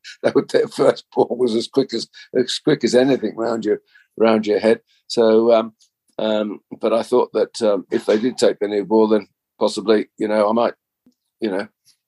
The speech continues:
if the second new ball is, uh, they were quite like the first new ball. They've been in the field all day. It was hot and everything. So, uh, bad decisions. I, I, I decided,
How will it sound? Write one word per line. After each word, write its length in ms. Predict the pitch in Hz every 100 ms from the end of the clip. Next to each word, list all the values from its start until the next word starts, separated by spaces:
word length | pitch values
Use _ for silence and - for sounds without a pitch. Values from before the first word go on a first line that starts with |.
| 85
if 100 | -
the 180 | 90 - - - - - _ - -
second 300 | 151 - 107
new 140 | 104
ball 260 | 101 117 107
is, 240 | 95 -
uh, 200 | 104 98 - _ _ -
they 80 | -
were 100 | 117
quite 260 | - -
like 160 | - -
the 80 | -
first 300 | 117 117 -
new 100 | 98
ball. 220 | 101 110
They've 100 | 101
been 100 | 101
in 80 | 101
the 80 | 98
field 320 | 113 117 107
all 140 | 95
day. 220 | 98 104
It 80 | 107
was 140 | - -
hot 220 | 101 104
and 100 | 92
everything. 340 | 101 95 104 - _ _ _ -
So, 480 | - 101 101 98
uh, 160 | 101 98 - -
bad 180 | 127 117
decisions. 540 | 113 - 101 92 98
I, 140 | 101 101
I, 340 | - 101 104
I 40 | 101
decided, 500 | 98 - 104 101